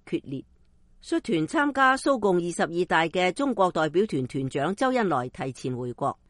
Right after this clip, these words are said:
蘇共二十二大之後，大饑荒之中嘅中國開始大規模援助阿爾巴尼亞，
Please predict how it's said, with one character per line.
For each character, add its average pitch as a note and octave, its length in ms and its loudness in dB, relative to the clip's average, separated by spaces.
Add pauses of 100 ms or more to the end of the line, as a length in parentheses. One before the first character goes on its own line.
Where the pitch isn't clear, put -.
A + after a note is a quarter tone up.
(360)
蘇 A#3 200 4
共 F3+ 140 0
二 D#3+ 140 0
十 D#3 120 -4
二 D#3 260 0
大 D#3 200 4
之 G#3 220 -2
後， C3 260 -8 (360)
大 G3+ 160 2
饑 C#4+ 200 -4
荒 C#4+ 180 2
之 C4+ 140 -6
中 B3+ 220 0
嘅 G3 100 -2
中 B3 220 0
國 E3 360 2
開 C#4 200 2
始 B3+ 100 -4
大 F3+ 200 2
規 C4 240 2
模 D#3 240 2
援 C#3+ 200 -2
助 D#3+ 120 -2
阿 D3+ 200 2
爾 E3 260 2
巴 A3 160 2
尼 C3 220 -4
亞， B2 200 -8